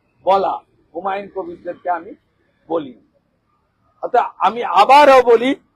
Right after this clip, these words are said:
তৃণমূল মুসলিমদের একটা ক্ষুদ্র অংশকে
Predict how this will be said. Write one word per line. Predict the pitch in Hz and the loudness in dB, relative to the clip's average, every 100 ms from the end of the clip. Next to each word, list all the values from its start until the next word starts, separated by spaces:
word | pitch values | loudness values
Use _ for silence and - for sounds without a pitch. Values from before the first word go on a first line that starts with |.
| _ _ _ _ _ _ _ _ _ _ - | _ _ _ _ _ _ _ _ _ _ -10
তৃণমূল | 233 247 269 262 269 277 277 - _ _ _ _ _ _ _ _ _ - | -2 4 4 6 6 6 4 -4 _ _ _ _ _ _ _ _ _ -14
মুসলিমদের | 135 202 208 - 254 262 254 247 254 262 262 | -6 -4 -6 -6 -4 -2 0 4 6 8 6
একটা | 208 196 - - 240 | 2 -2 -2 0 2
ক্ষুদ্র | 240 _ 214 175 247 247 | 2 _ -10 -8 2 6
অংশকে | 240 214 214 - 247 - 151 | 6 6 2 0 0 0 -10